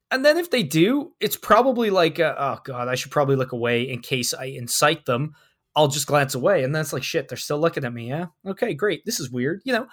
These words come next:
I don't know what the fuck they're about to do. We live in a weird world, right? You could be about to shoot the place up. You could be about to go cough on her. You could be about to go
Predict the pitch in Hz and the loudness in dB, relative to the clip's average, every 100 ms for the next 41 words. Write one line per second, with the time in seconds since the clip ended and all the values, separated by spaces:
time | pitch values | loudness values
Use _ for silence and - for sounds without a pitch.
0 | _ - 392 214 139 135 139 139 131 120 | _ 4 4 4 0 -2 -2 -2 -2 -4
1 | 120 113 - 117 123 208 196 247 247 226 | -2 -4 -6 -6 -4 -4 -6 -6 -2 -4
2 | 127 123 156 135 196 185 139 - 135 185 | -4 -4 -4 -2 -2 -4 -8 -8 -2 -2
3 | - _ _ - 190 208 214 220 175 - | -4 _ _ -14 -8 0 2 2 0 0
4 | - - 165 180 165 190 180 135 131 147 | 0 -4 -4 -2 0 2 0 -2 -10 -6
5 | 147 - 143 156 156 135 143 135 135 170 | -6 -2 0 0 -2 0 0 0 2 2
6 | 147 120 110 - _ _ 151 160 160 165 | 2 -2 -6 -18 _ _ -10 -4 2 0
7 | - 165 151 | 2 0 0